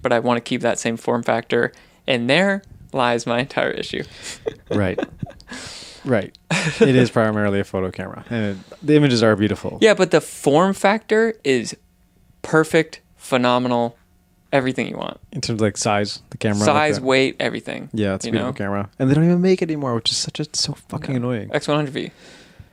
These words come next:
Speaker 1: is the next one.
Speaker 2: Yeah, it's more expensive, though.
Speaker 1: Very expensive, yeah.
Speaker 2: Yeah.
Speaker 1: Pretty much the same, uh, little improvements, but same sensor
Speaker 2: Speaking of
Speaker 1: almost.
Speaker 2: Fuji,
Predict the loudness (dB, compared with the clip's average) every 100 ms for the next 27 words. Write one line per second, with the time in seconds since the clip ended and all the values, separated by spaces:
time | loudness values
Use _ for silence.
0 | _ -20 _ -16 -14 -10 -8 -8 -8 -14
1 | -14 -10 -6 -2 -2 0 0 4 2 2
2 | -4 -8 -12 -14 -14 -18 -20 -18 -14 -14
3 | -16 -14 -10 -8 0 0 0 -2 -6 -6
4 | -6 -8 -4 -4 -4 -6 -2 0 -2 -6
5 | -6 -10 -10 -12 -12 -12 -8 2 4 6
6 | 4 6 6 6 2 2